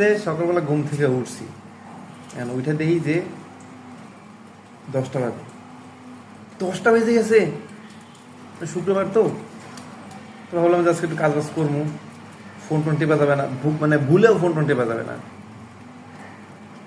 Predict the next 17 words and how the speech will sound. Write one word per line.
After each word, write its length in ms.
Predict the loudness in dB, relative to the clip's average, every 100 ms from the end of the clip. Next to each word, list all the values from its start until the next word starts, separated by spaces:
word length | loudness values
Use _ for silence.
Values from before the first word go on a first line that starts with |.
| -4
পরে 140 | -2 0
কি 80 | 2
করলাম, 220 | 4 2 0 -6 -12 -18 -20 -20 -20 -20 -20 -10 -2
ফোন 120 | 0
টোন 120 | 2 2
থেকে 140 | 6 8 8
উঠলাম, 300 | 6 4 2 2 -6 -12 -18 -20 -20 -20 -16 -6
শরীরে 300 | 0 2 2 -2
মানে 120 | -2 -2
কেমন 200 | -4 -2
যে 140 | -2 -2 -4 -10 -12 -6
প্রচুর 280 | 0 2 4 2
স্পৃহা, 320 | 0 0 0 -4 -14 -20 -20 -20 -20 -20 -20 -12
কাজ 140 | -8 0
করবো। 220 | 2 2 -2 -10 -20 -20 -20 _ _ _ -20 -20 -20 -20 -20 -20 -20 -20 -20 -20 -20 -16 -4
পরে 240 | 0 0 -2 -8 -14 -20 -20 -20 -20 -20 -20 -20 -20 -18 -18 -16 -16 -4
উইঠা 260 | -2 2 2